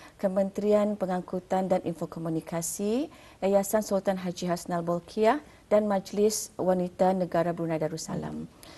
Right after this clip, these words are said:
Seterusnya, diikuti dengan ceramah khas yang akan disampaikan oleh Yang Mulia Dayang Nur Syahmun binti Haji Metasan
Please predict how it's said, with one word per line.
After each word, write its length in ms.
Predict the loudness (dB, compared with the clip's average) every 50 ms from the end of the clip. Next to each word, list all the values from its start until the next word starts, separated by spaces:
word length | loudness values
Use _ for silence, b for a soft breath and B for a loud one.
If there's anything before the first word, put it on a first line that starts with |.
| B B B
Seterusnya, 720 | B -8 -2 0 0 0 0 -2 2 4 6 6 6 6
diikuti 480 | 4 2 -2 -4 -4 -4 -2 -2 0 2
dengan 240 | 2 2 2 2 0 0
ceramah 320 | 0 0 0 0 0 -2 -6
khas 400 | -4 -2 -2 -2 -2 -2 -6 -6 B B B B B B
yang 320 | B 2 4 4 4 4 2
akan 320 | -2 -4 -4 -2 -4 -4
disampaikan 880 | -2 -2 -2 -4 -4 -4 0 2 2 2 2 2 0 0 0 0 -4 -8 B B B B
oleh 240 | B 0 2 2 2
Yang 100 | 2 0 -2
Mulia 400 | -2 -2 0 2 4 4 6 4
Dayang 480 | 4 4 2 2 4 4 2 2 0 0
Nur 160 | 0 0 0
Syahmun 640 | -2 -2 -4 -4 -2 -2 -2 0 0 0 -2 -4 -6 B B B B B B
binti 240 | -8 -6 -6 -4 -4
Haji 240 | -4 -4 -4 -4 -4
Metasan 720 | -6 -6 -4 -6 -6 -6 -6 -6 -6 -4 -2 -2 -2 -2